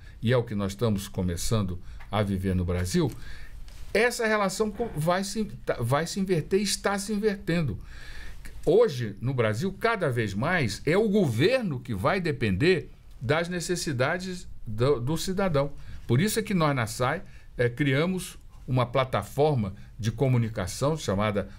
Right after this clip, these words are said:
Vozes da Classe Média, para atender uma mudança de realidade. Essas, esses milhões de brasileiros que entraram no mercado de consumo, que compõem a classe média brasileira,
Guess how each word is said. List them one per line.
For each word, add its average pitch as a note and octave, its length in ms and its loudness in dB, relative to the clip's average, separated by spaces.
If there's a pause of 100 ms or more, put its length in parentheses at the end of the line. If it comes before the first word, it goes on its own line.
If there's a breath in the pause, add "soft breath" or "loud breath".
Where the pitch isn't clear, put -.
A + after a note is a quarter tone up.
(120 loud breath)
Vozes B2 500 2
da G2+ 120 0
Classe F#2+ 340 -4
Média, C#3 340 2 (480 loud breath)
para F#3 140 4
atender G3 560 2 (120)
uma G3+ 200 2
mudança G3 460 2
de A3+ 100 -4
realidade. E3 680 2 (480 loud breath)
Essas, F#3 680 0
esses D3 280 -2
milhões F3+ 400 4
de F3+ 80 -2
brasileiros B2+ 680 0
que A#2 140 -2
entraram A#2+ 500 0 (460 loud breath)
no A2+ 80 0
mercado A2+ 400 2
de G2 60 -6
consumo, C3 500 -2
que A2 140 -2
compõem A2+ 360 2
a A2 40 2
classe G2+ 320 0
média F#2+ 260 2
brasileira, F#2 500 0